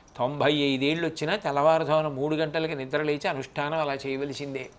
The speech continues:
ఒక నిమిషం వృధా చేయకుండా అలా చేయవలసిన కార్యక్రమాలు చేసుకుంటూ వెళ్ళవలసిందే తప్ప, ఉత్తినే కూర్చోవడానికి అవకాశమే లేదు. ఎప్పుడూ ఏదో వ్యవహారం, దాంట్లో తలమునకలై ఉండడం, మంచి పని చేస్తూ ఉండడం.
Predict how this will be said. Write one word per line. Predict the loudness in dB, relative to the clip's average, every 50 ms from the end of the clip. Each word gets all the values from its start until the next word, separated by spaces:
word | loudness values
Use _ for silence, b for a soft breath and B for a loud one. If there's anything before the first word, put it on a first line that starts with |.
| -20 -20 -20 -20 -20 B B B B B B B B -8
ఒక | -2 0 0
నిమిషం | 0 0 0 0 0 2 2 0 0 0
వృధా | 0 -2 0 2 2 2 2 2 0
చేయకుండా | -2 -2 -2 -2 -4 -2 0 0 2
అలా | 2 2 2
చేయవలసిన | 2 0 -2 -2 -2 -2 -2 -2 -4 -4 -4 -4
కార్యక్రమాలు | -2 -2 -2 -2 -2 -4 -4 -4 -4 -2 -2 -2 -4 -4 -6
చేసుకుంటూ | -6 -6 -6 -8 -10 -8 -6 -4
వెళ్ళవలసిందే | -4 -4 -2 -2 -2 -4 -4 -6 -8 -10 -10 -10 -12 -12 -14 -16 -20 -20 -20 B B B B B B B B B B -4 -2
తప్ప, | -2 -2 0 0 0
ఉత్తినే | 0 0 -4 -8 -12 -6 -2 0 2 4 2 2
కూర్చోవడానికి | 2 0 -2 -2 -2 0 2 4 4 4 4 2 0 0 0
అవకాశమే | 0 0 0 0 2 2 2 2 0 -2 -2 -2 -2
లేదు. | -2 -2 -2 -4 -6 -8 -10 -14 -20 -20 -20 B B B B B B B -2
ఎప్పుడూ | -2 -2 -2 -2 -8 -18 -2 2 4 6 6 6 4
ఏదో | 2 2 4 6 6 6
వ్యవహారం, | 8 6 6 6 4 4 4 4 4 2 0 -2 -2
దాంట్లో | -2 -2 -2 -2 -2 -2 -2
తలమునకలై | -2 -2 -2 -2 -2 -2 -2 -4 -2 0 0 2 2 0
ఉండడం, | -2 -4 -4 -6 -6 -6 -6 -6
మంచి | -8 -8 -8 -8 -8
పని | -8 -10 -10 -8 -8
చేస్తూ | -8 -8 -10 -10 -12 -12
ఉండడం. | -12 -12 -12 -12 -12